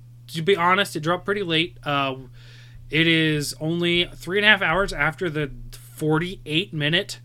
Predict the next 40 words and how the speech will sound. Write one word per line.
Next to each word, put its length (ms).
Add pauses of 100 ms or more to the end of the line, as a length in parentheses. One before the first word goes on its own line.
(300)
Direct 420
dropped, 460
so 220
we 120
don't 200
have 180
a 40
lot 200
of 60
time, 340
and 160
I 220
wasn't 260
even 180
able 380 (380)
to 80
have 160
enough 160
time 240
before 240
I 40
was 160
home 340
to 80
record 680 (260)
to 100 (120)
even 240
watch 320
the 60
whole 160
thing, 260
so 160
I 120
actually 260
skimmed 480
it 160 (500)
more 160
so 180
than 160
anything. 600